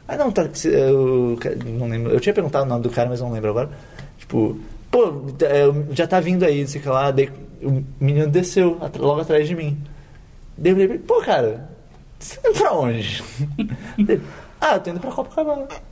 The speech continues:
Eu falei, "Olha que coisa, eu moro em Copacabana. Vamos rachar esse táxi."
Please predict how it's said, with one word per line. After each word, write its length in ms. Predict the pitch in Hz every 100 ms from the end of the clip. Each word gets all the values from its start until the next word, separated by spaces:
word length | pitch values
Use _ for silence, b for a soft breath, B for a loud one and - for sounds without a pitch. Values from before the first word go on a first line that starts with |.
| - - - -
Eu 60 | -
falei, 240 | 571 226 220 - - - -
"Olha 180 | 480 381
que 120 | -
coisa, 300 | 190 330 349
eu 60 | 233
moro 280 | 208 302 359
em 60 |
Copacabana. 1000 | 320 170 160 131 151 139 135 127 113 107 127 B B B B 117
Vamos 340 | 127 117 120
rachar 300 | 139 135 285
esse 140 | 285 -
táxi." 680 | 381 381 - - - -